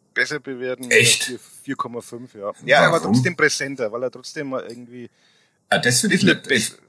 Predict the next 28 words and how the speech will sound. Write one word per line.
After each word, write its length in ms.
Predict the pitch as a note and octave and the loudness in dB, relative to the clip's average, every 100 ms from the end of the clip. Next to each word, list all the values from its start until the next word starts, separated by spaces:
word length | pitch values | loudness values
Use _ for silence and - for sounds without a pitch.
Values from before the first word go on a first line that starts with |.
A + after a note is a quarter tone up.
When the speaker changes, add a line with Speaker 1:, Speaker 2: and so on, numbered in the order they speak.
| _ | _
Speaker 1:
Echt? 260 | F3+ - A2 | -6 -4 -4
Speaker 2:
ich, 260 | - - _ | -4 -6 _
ja, 220 | G2+ F2 | 4 4
ich 140 | - - | 4 0
find, 180 | C#3+ C3 | 2 4
dann 260 | A2 G#2 | 2 2
hat 200 | - - | 0 0
wenigstens 420 | A2 G#2+ - G#2+ | 0 0 0 -2
der 140 | - F#2+ | 0 2
Ferner 420 | G2+ G2+ G#2+ - | 2 2 0 -2
noch 280 | G#2 G2+ G#2 | 0 0 4
mehr 220 | F2+ G2+ | 6 6
nach 180 | F#2 F2+ | 4 0
hinten 560 | - A#2 B2+ F#2 F2 - _ - | 2 2 2 -2 -6 -8 _ -8
gearbeitet. 880 | - - - - F#2 - A#2+ A#2+ - _ _ _ _ _ | 0 4 4 4 2 2 0 -2 -10 _ _ _ _ _
Auch 160 | D#2+ | 4
eine 140 | - - | 4 4
geile 260 | B1 C2 | 4 4
Formulierung 560 | C#2+ D2 D2+ D2 D#2+ E2+ | 0 -2 -2 0 0 0
eigentlich, 320 | - - - | -2 -6 -2
nach 80 | D3 | 0
Speaker 1:
Mhm. 60 | G2 | 0
Speaker 2:
hinten 380 | F2 - E2+ - | 0 0 -2 -2
arbeiten. 500 | - E2 - E2+ E2+ - | 0 0 0 -2 -4 2
Aber, 420 | D#2+ D#2 D2+ - - - - - - - - _ - | 4 6 4 2 -6 -20 -18 -8 -6 -6 -8 _ -2
Speaker 1:
Ja. 80 | F2+ | 0
Speaker 2:
mm, 200 | D#2+ C#2+ B1+ - - - - - | 0 -4 -4 -6 -8 -12 -12 0
ja. 220 | - - | 2 2